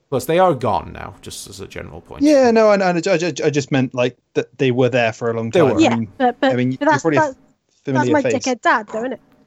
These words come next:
Speaker 2: Yeah.
Speaker 1: So Solara shakes her head at you, like, "Uh, I have no idea what's going on, but maybe we should get moving."
Speaker 3: Yeah. I mean, how far are we from Valmons?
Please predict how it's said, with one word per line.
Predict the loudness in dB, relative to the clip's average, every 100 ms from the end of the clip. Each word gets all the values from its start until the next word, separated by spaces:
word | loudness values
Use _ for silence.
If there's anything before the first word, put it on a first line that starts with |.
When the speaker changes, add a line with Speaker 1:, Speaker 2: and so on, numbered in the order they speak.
| _
Speaker 2:
Yeah. | -6 -6 -8 _ _ _ _ _
Speaker 1:
So | -14
Solara | -10 -4 -2 0 0 -2 -4 -8 -14 _ _
shakes | -12 -8 -8
her | -8
head | -12 -12
at | -14
you, | -12
like, | -14 -12
"Uh, | -10 -10 -10
I | -12 -12
have | -12 -12 -14 -20 _ _ _ _ _ _ -12
no | -10 -10
idea | -10 -8 -8 -8
what's | -10 -10
going | -8 -8 -6
on, | -8 -8
but | -10
maybe | -10 -10 -12
we | -14
should | -12 -14 -16 _
get | -10 -10
moving." | -10 -10 -12 -14 -20 _ _ _
Speaker 3:
Yeah. | -10 -8 -8 -6 -6 -8 -12 _ _ _
I | -4
mean, | 0 0 -2
how | -2 0
far | 2 2
are | 2
we | 0
from | -2 -2
Valmons? | 0 0 -2 -4